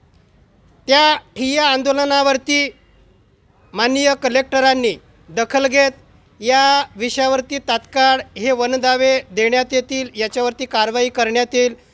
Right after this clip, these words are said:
असं लेखी आश्वासन दिलं होतं. आणि त्यानंतर जे हर्षल सोनार, जो भ्रष्ट माणूस या खात्यामध्ये बसवलेला आहे, त्याच्यावरती कारवाई करण्याचं आश्वासन दिलं होतं. वारंवार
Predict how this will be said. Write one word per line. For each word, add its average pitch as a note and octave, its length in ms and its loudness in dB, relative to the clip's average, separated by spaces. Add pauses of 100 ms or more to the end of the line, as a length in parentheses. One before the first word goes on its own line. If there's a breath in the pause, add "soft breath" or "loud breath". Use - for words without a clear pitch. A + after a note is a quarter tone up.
(180 soft breath)
असं C4+ 440 0 (380)
लेखी B3+ 320 0
आश्वासन C4+ 540 0
दिलं B3+ 220 0
होतं. B3+ 440 0 (160)
आणि A#3 160 -6
त्यानंतर C4+ 760 -2 (360 soft breath)
जे C4+ 100 -2
हर्षल B3 500 0
सोनार, C4+ 460 2 (340)
जो B3+ 120 0
भ्रष्ट B3+ 440 -2
माणूस C4+ 480 0
या B3+ 200 2
खात्यामध्ये A#3+ 520 -4
बसवलेला A#3 580 -2
आहे, G3+ 280 0 (400 soft breath)
त्याच्यावरती C#4 540 -2
कारवाई C4 520 0
करण्याचं C4 440 -2
आश्वासन A#3+ 580 -2
दिलं G#3 200 -4
होतं. F3+ 320 -6 (680 soft breath)
वारंवार D4+ 640 2